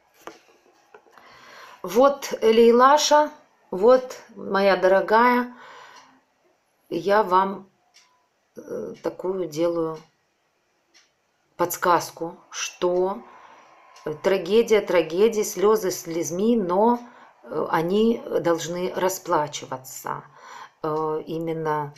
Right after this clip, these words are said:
была выделена сумма, куда она ушла?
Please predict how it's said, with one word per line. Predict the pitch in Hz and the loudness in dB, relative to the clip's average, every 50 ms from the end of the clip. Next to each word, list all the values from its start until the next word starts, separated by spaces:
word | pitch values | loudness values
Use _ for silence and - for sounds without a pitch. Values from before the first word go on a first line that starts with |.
| - _ _ _ _ _ _ _ | -20 _ _ _ _ _ _ _
была | - 143 160 175 180 208 233 240 | -6 -2 2 4 6 6 6 6
выделена | 262 277 202 240 247 233 240 233 233 - | 4 2 2 2 2 4 4 4 2 2
сумма, | - - - 214 208 202 196 190 | 0 -2 -2 0 0 0 -2 -6
куда | 196 - - 254 196 202 190 180 | -4 0 0 2 4 4 4 4
она | 170 170 170 170 175 180 | 4 2 0 -2 -6 -6
ушла? | 185 185 - - 220 233 269 294 | -8 -10 -12 -14 -12 -12 -14 -14